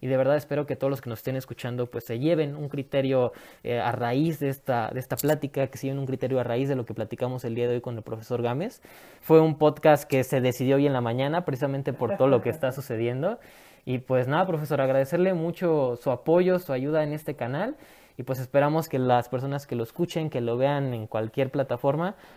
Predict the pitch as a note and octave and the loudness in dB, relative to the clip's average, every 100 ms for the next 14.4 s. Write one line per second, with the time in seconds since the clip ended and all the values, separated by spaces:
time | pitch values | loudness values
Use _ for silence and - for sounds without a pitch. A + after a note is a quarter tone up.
0 | _ D#3+ E3 A3+ A3 G#3+ G3+ G#3 G3+ A3 | _ 4 6 4 4 2 0 -2 0 4
1 | A3 G3+ F#3 F#3+ F#3+ F3 F3 F3 F3+ G3+ | 6 4 0 -2 0 0 0 0 2 0
2 | G3+ C3+ - - C3+ - D3+ C#3 C3 C3+ | 0 -4 -4 -10 -10 -6 -4 -2 -4 -4
3 | B2 B2 E3+ E3+ F#3+ D3+ - A#2 B2 B2+ | -4 -4 -4 -2 -2 -2 -4 -6 -6 -4
4 | A#2 A#2+ A#2+ A2+ A2+ - A#2 B2+ _ _ | -4 -4 -6 -8 -8 -10 -10 -12 _ _
5 | _ - E3+ F3+ - _ - D3+ D#3+ G3+ | _ -14 -10 -10 -14 _ -4 -2 2 0
6 | - E3 D#3+ - F#3 G3+ D#3+ E3 F3+ G3 | 0 -4 -4 -2 -2 0 0 2 2 0
7 | F3+ C3+ C3 D3+ D3 E3 C#3+ D#3+ C#3+ B2 | -2 0 0 -2 -4 -6 -4 -4 -4 -2
8 | B2+ C#3 C#3 C#3 C3+ C#3 C3+ B2 A#2 C3+ | -2 -2 -2 -2 -2 -6 -8 -8 -6 -4
9 | C3+ A#2 B2+ - C3 A#2 C3+ C#3 A#2+ D3+ | -2 -4 -6 -6 -4 0 0 -2 2 2
10 | F#3 - C#3+ D3+ D3+ - D#3 F3+ C#3 D#3+ | 2 -2 -4 -2 -2 -4 -2 0 0 2
11 | E3 D#3+ A#2+ F#3 G3 E3 D#3 C3+ D3 C#3 | 0 0 2 2 2 2 4 6 6 4
12 | A#2 A2+ A2+ A2+ B2 C3 C3+ A#2+ C#3 - | 2 2 0 -2 0 0 0 0 4 4
13 | A3 C#4+ - - - - - A#2+ B2 C3+ | 4 0 -4 -20 -20 -20 -14 -8 -4 -2
14 | D3 C3 A2+ B2 | -2 -2 -6 -12